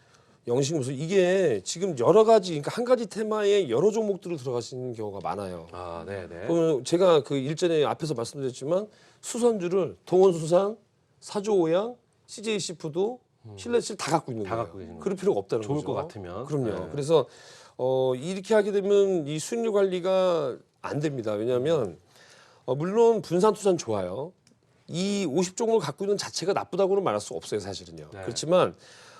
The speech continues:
Speaker 1: 어, 지금 생활비를 그 예를 들어서 뭐 대출을 받아가지고 그러면 이자를 주-, 주실 거 아닙니까?
Speaker 2: 음.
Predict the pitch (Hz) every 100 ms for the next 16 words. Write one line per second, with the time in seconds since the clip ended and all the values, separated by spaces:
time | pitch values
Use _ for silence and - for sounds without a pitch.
0 | - - 127 139 139 135 120 170 208 208
1 | 202 - 254 285 285 262 240 226 220 202
2 | 165 151 165 147 170 185 185 165 175 147
3 | 147 147 135 113 - 208 185 156 131 113
4 | 98 104 156 - _ _ _ _ _ -
5 | 190 220 190 143 190 233 214 156 131 _
6 | _ _ - 139 143 113 95 92 151 113
7 | 107 101